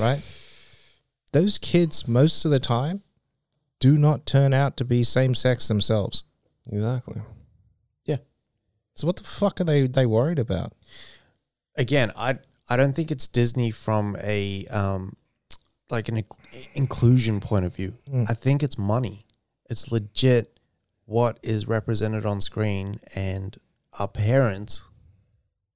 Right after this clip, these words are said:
Speaker 3: comfortable to take their kids to that?
Speaker 2: Yeah, we're in between generations now, so it can be a very hit or miss.
Speaker 3: Yeah, and I, th-, I think that's what they're scared of, is, like, you know,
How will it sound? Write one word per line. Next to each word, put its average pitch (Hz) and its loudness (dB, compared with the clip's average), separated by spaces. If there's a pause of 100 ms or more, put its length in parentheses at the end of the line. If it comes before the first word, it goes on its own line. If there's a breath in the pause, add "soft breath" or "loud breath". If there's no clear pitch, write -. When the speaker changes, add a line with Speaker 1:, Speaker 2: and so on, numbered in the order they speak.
(160)
Speaker 3:
comfortable 120 -2
to 110 -2
take 110 -6
their 98 -4
kids 123 -2
to 110 -2
that? 90 -6 (2000 soft breath)
Speaker 2:
Yeah, 101 -4 (240)
we're 120 -4
in 135 0
between 92 -2
generations 90 -2
now, 95 -2
so 101 2
it 98 -6
can 101 -2
be 95 -2
a 95 -2
very 95 -2
hit 101 -2
or 95 -4
miss. - 0 (100)
Speaker 3:
Yeah, 113 -2 (140)
and 131 0
I, 135 4
th-, 131 -6
I 120 0
think 156 -2
that's 131 0
what 139 -6
they're 120 2
scared 139 2
of, 95 -2
is, 110 0
like, 120 0
you 113 -2
know, 131 -2